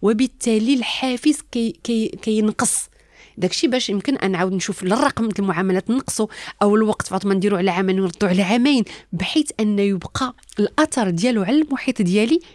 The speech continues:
يكون ايجابي. هاد النظريه هادي جميله جدا، لانك كتدفعنا اننا، كتقول لك: "بغيتي تكون محفز لشي شيء، صوغو على شكل هدف، هدف بهذه الطريقه باش تقدر"،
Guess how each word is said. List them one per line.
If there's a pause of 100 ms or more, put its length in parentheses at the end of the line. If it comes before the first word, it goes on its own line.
(140)
يكون
ايجابي. (280)
هاد
النظريه
هادي
جميله
جدا، (300)
لانك
كتدفعنا
اننا، (240)
كتقول
لك:
"بغيتي
تكون
محفز
لشي
شيء، (480)
صوغو (560)
على
شكل
هدف، (380)
هدف
بهذه
الطريقه (300)
باش
تقدر"،